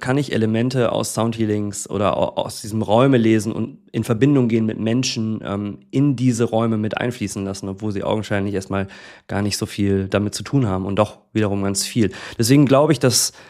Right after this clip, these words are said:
Sound im Generellen muss gar nicht so, wenn man sich bewusst mit Sound und Klängen auseinandersetzt, muss gar nicht so begrenzt werden auf Soundhealings und Kristallklangschalen, sondern ist ein viel größeres Thema, was man tatsächlich auch in, in der klassischen Musikwelt einfließen lassen kann,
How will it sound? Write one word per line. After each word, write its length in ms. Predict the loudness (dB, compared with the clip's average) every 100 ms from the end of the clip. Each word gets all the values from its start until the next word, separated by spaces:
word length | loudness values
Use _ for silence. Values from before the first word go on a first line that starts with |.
| -20 _
Sound 440 | -2 2 4 4
im 140 | 2 2
Generellen 800 | 4 4 4 2 0 -2 -4 -8 -20 _ _
muss 220 | -2 0
gar 140 | 0 0
nicht 160 | 0
so, 480 | 0 0 -2 -4 -10 _ -10
wenn 120 | -2
man 120 | 0 -2
sich 120 | -2
bewusst 320 | 0 0 0
mit 140 | -4
Sound 200 | 0 0
und 60 | 0
Klängen 220 | -2 -2
auseinandersetzt, 580 | -2 0 0 0 -2 -2
muss 260 | 0 0 0
gar 120 | -4
nicht 120 | -2
so 80 | -4
begrenzt 460 | -4 -2 -2 -2 -2
werden 220 | -2 -2
auf 400 | -10 -14 -18 -20 -14
Soundhealings 840 | -4 -2 0 0 -2 -2 -2 -6
und 240 | -6 -8 -8
Kristallklangschalen, 840 | -10 0 0 0 -4 -4 -2 -2
sondern 260 | -2 -4 -8 -14 -20 -8
ist 200 | -6 -4
ein 40 |
viel 200 | -2 2
größeres 440 | 6 4 4 -2 2
Thema, 320 | 2 4 0
was 120 | 0
man 120 | -4
tatsächlich 440 | -4 -6 -6 -4 -4
auch 140 | -4
in, 240 | -4 -6 -8
in 80 | -6
der 100 | -4
klassischen 440 | -4 -4 -4 -4
Musikwelt 400 | -4 -4 -6 -4
einfließen 420 | -2 -2 -2 -2 -4
lassen 240 | -4 -6
kann, 260 | -8 -10